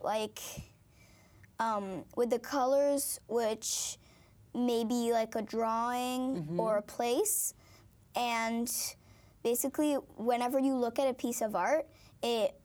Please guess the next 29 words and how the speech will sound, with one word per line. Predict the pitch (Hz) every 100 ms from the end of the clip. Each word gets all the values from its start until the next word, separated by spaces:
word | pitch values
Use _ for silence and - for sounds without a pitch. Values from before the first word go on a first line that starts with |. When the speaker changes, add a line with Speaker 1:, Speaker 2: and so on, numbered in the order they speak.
| - - -
Speaker 1:
like, | - 240 226 - - - - 247
it | 247
might | 247 262
not | 277 294 285
be | 269
what | 285
the | 269 240
artist | 220 240 277 - -
was | 240 -
trying | 247 226 226
to | 233
express, | 214 - 220 208 294 - - 175
Speaker 2:
Mm-hmm. | 160 175 220
Speaker 1:
but | 247 240
it's | 240 240
your | 254 -
own | 226 240 247
feeling | - 226 214 240 285 370 - -
about | 233 226 -
the |
Speaker 2:
Okay. | 220
Speaker 1:
art. | 185 233 320 - - - - - -
And | 233 220 214 220 220 247 - -
that's | 240 -
kind | 277 262
of | 240
what | 226
I | 202
meant. | 190 196 165